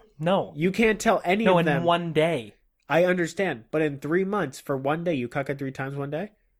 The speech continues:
Speaker 1: Yeah.
Speaker 2: Who cares?
Speaker 1: No. Uh, oh,
Speaker 2: Do you think people
Speaker 1: in
Speaker 2: are
Speaker 1: five
Speaker 2: talking
Speaker 1: hours.
Speaker 2: about you, Pat?
Speaker 1: In five hours.
Speaker 2: Okay, Pat, do you think anyone gives a shit?
Speaker 1: No.
Speaker 2: I think one person out of you, everyone you worked with said,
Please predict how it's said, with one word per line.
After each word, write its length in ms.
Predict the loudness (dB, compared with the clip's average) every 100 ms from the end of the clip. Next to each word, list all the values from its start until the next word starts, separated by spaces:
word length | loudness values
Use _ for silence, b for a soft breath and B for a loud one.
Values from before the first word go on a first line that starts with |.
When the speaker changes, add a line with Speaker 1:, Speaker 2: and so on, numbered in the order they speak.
| _ _ _ -6
Speaker 1:
Yeah. 240 | -6 -6 -10 _
Speaker 2:
Who 120 | -6
cares? 460 | 2 4 4 2 -6 _
Speaker 1:
No. 260 | 0 0 -2 -16 -20 _ -6
Uh, 100 | -4 -2
oh, 120 | 0
Speaker 2:
Do 100 | 4
you 60 |
think 240 | 6 4 4
people 300 | 4 4 4
Speaker 1:
in 60 |
Speaker 2:
are 140 | 4 6
Speaker 1:
five 120 | 6
Speaker 2:
talking 300 | 6 6 6
Speaker 1:
hours. 60 | 6
Speaker 2:
about 320 | 4 4 2
you, 100 | 0
Pat? 360 | 2 2 2 -2
Speaker 1:
In 160 | -4 -2
five 320 | 2 4 6
hours. 300 | 6 6 4
Speaker 2:
Okay, 160 | 2 2
Pat, 240 | 2 0
do 60 | -2
you 60 | -2
think 180 | -2 -2
anyone 340 | -2 0 -2
gives 200 | -4 -6 -6
a 40 |
shit? 300 | -4 -4 -6 -2
Speaker 1:
No. 360 | 2 4 4 -2 b b b b 0
Speaker 2:
I 120 | 2
think 240 | 0 -2
one 300 | 0 0 0
person 500 | 0 0 0 -2 -4
out 180 | -2 -2
of 60 | -2
you, 160 | -4
everyone 380 | -2 -2 -2 -2
you 80 | -2
worked 240 | -4 -4
with 200 | -4 -4
said, 360 | -2 -2 -2